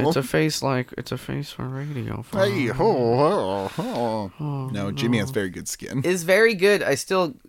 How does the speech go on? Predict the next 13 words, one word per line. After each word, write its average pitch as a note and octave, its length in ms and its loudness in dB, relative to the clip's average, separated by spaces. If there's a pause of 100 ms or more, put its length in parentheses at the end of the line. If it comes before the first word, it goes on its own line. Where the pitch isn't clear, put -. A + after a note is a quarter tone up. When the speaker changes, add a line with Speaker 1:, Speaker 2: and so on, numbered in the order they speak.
(140)
Speaker 1:
constantly, - 800 -6
constant - 720 -2 (460)
with G#2+ 140 -6
the A2 60 0
blemishes. A#2 920 -2
Speaker 2:
Yeah. A#2 260 4 (320)
Speaker 1:
But - 180 -8
you C#3+ 60 -2
know, F#3 240 2 (500)
sometimes G#3 680 0 (600)
you A#2 80 -2
just D3 220 2
gotta, E3 420 8